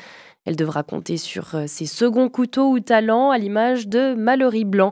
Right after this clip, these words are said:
À seulement vingt et un ans, la Valaisanne s'avance déjà comme la tête d'affiche de la sélection.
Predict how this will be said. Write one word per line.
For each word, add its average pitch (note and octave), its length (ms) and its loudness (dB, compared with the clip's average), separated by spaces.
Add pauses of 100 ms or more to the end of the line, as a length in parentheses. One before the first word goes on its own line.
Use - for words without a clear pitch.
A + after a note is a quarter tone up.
(500)
À G3+ 80 -2
seulement F#3 300 -2
vingt G3 300 0
et G#3+ 60 0
un F#3+ 160 0
ans, G3+ 80 0
la G#3+ 100 2
Valaisanne F3 480 -2
s'avance G#3+ 400 -2
déjà G3 300 0
comme G3+ 220 -4
la - 100 0
tête A#3 260 0
d'affiche A#3+ 440 -2
de B3+ 100 2
la A3+ 100 2
sélection. G3+ 600 -4